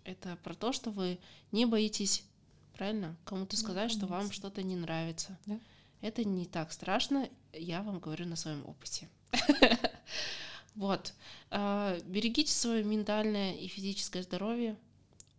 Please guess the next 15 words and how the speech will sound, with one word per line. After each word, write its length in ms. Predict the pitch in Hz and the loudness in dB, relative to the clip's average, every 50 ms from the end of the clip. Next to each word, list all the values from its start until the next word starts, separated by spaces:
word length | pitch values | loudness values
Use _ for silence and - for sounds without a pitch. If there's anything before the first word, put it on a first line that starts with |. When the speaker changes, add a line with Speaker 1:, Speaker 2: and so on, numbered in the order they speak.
| - - - - - _ - - - - - - | -20 -20 -20 -20 -20 _ -20 -20 -20 -18 -6 0
Speaker 1:
И 440 | 214 220 240 247 262 277 285 277 - - | 2 4 6 6 6 6 4 4 2 -4
в-, 80 | 190 - - _ - - - - - - - | -12 -12 -14 _ -20 -20 -20 -20 -20 -12 -6
особенно 580 | - 202 202 - - 214 220 226 254 247 240 214 | -2 -2 0 2 2 2 4 4 4 2 2 2
посредством 720 | 233 - 196 - - - 190 214 - - 226 214 196 165 - - - - | 0 -2 -4 -4 -2 -2 -2 -2 -2 -2 -2 -2 -2 -2 -4 -8 -8 -6
информационной 760 | 202 202 - 190 185 180 170 165 - - 175 180 196 220 220 | -6 -4 -4 -4 -2 -2 -2 0 2 2 2 2 2 2 2
гигиены. 720 | 190 196 202 190 185 175 - - 156 151 151 156 156 175 - - - - - - - _ - | 2 0 -2 0 -2 -4 -2 -2 -4 -4 -4 -6 -6 -8 -12 -18 -20 -20 -20 -20 -20 _ -2
Как 260 | - 226 196 180 - | 0 0 0 2 -2
Speaker 2:
Да. 60 | 208 | -2
Speaker 1:
закрутила. 680 | - - - - - 196 196 - - - - 240 - - | -2 -4 -4 -4 -4 -6 0 0 2 6 8 8 8 12
<laughs> 500 | - 320 - - - 855 - 440 605 - | 10 10 12 12 8 8 10 6 6 10
Speaker 2:
Как 340 | - 226 175 - - 320 - | 10 10 10 10 6 -2 -4
все 400 | - - - - - - 151 147 - - | -4 -4 -4 -4 -2 0 0 0 0 0
ты 180 | - - - - - - - - - - - | -4 -6 -10 -12 -14 -18 -14 -8 -4 -2 6
плавно. 580 | - 233 208 196 175 160 156 151 160 165 185 220 240 254 | 8 10 12 12 12 12 12 8 4 2 2 2 2 0
Speaker 1:
Да, 420 | 190 190 175 180 175 170 156 | -2 0 2 4 4 4 2